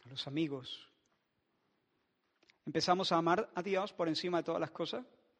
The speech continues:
Empezamos a amar a las personas en ese orden y luego amar las cosas. Antes de poner a Dios en primer lugar, a veces amamos las cosas y usamos a las personas,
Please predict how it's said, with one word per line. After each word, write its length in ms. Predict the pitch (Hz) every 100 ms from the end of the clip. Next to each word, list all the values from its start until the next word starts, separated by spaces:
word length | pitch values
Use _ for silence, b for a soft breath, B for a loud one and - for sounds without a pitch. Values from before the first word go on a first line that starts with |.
| _ _ _ _ -
Empezamos 500 | 160 151 175 170 170
a 60 |
amar 320 | 156 156 170 - b b b -
a 60 |
las 120 | 135 135
personas 600 | 151 139 175 190 214 - _ _ _
en 140 | 139
ese 240 | 147 - 139
orden 400 | 143 160 233 - B B B B B B B _ _
y 80 | 160
luego 400 | 147 156 165 -
amar 280 | 139 147 151
las 140 | 143
cosas. 380 | - 165 - 156 - _ B B B B
Antes 280 | - 247 220
de 180 | 202 196
poner 320 | - 185 185
a 60 | 180
Dios 240 | 185 185
en 80 | 190
primer 260 | 175 180 180
lugar, 300 | 175 190 190
a 60 |
veces 340 | 170 190 220 175
amamos 300 | 170 202 190
las 120 | 175
cosas 300 | 220 220 214
y 40 |
usamos 320 | 156 175 170
a 60 | 156
las 80 | 156
personas, 500 | 170 139 170 143